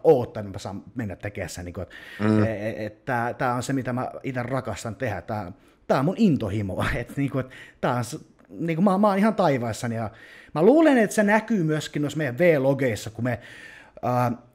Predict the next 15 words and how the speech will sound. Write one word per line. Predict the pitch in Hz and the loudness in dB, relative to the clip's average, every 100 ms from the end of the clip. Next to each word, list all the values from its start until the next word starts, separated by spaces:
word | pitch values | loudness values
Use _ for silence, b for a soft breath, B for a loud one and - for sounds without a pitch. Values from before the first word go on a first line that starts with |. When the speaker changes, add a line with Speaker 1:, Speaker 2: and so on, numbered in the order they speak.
| _ | _
Speaker 1:
meillä | 170 233 269 | 4 8 8
oli | 247 | 6
aika | 208 | 4
siisti | 269 233 - | 0 0 -2
pro-, | - 196 | -2 0
ajatus, | 190 196 143 135 - | 2 2 2 -4 -4
kun | 151 | -2
me | 170 B B B - | -2 B B B -2
kuvattiin | 240 226 - 170 151 - - 135 139 | 4 4 4 0 -2 -6 -14 -4 4
viikkoa | 269 180 - 139 123 | 4 4 -2 -4 -2
ennen | 135 117 104 110 123 | -2 -4 -4 -6 -6
kisoja, | 156 143 104 107 | -6 -4 -4 -4
me | 131 | -4
oltiin | 127 139 | -4 -6
kuvaa. | 127 160 107 85 76 | -4 -4 -4 -8 -14